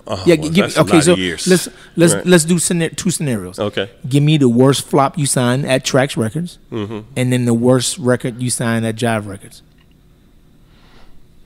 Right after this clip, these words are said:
Speaker 1: I don't consider any of the records I signed at Trax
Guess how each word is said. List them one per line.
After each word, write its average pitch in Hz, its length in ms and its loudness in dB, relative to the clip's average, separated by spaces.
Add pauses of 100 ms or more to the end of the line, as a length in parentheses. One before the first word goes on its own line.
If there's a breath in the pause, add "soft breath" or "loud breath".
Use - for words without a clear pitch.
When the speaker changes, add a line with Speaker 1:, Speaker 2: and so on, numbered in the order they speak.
(180)
Speaker 1:
I 170 100 -6
don't 226 180 -2
consider 135 320 0
any 160 180 -2
of 95 140 -4
the 90 80 -4
records 95 400 -6
I 87 120 -6
signed 92 460 -8
at 80 140 -10
Trax - 800 -10